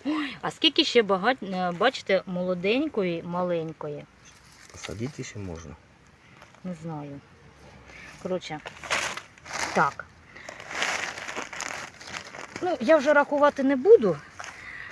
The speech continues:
Speaker 1: Висаджувала я чотири картоплини. Подивимося вже так на літраж, скільки вийде.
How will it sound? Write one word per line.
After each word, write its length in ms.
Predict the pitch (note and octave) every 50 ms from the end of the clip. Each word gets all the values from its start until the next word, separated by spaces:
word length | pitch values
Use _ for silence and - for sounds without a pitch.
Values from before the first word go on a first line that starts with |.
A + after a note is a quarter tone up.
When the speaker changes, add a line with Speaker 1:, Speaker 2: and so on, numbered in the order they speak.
| - - - -
Speaker 1:
Висаджувала 760 | F#3 G#3+ B3+ A#3+ - E4+ E4+ F4 C4 G#3 A#3+ A3 A3 A3 G#3+
я 240 | A3 A3 D4+ E4+ F4+
чотири 840 | - - - B3 - - - - D4 D4+ D4+ D#4 D4+ D4+ D4+ D4+ D4 C#4+ - - - - - - - - - - - - - - - - - - - - -
картоплини. 800 | - B3 B3 B3+ - C#4 C4+ - - A3+ A#3 A#3+ G#3 E3 D#3 C#3 C3+ C#3+ - - - - - - - - - - - - - - - - - - - - - - - - - - - - - - -
Подивимося 640 | - A3 G#3+ A3+ C#4+ C#4 C4+ B3+ A#3+ A3+ - - A3+
вже 160 | G3+ G#3+ A3
так 280 | - - F#3+ E3+ - F#3+
на 140 | G#3 G3 F#3
літраж, 540 | G3+ G3+ - G#3 G#3+ A3 G#3 F3 - - - - - - - - -
скільки 280 | - G3+ F3+ - G#3+
вийде. 420 | F#3+ F#3+ G3+ F3+ D#3+ D3+ D3 C#3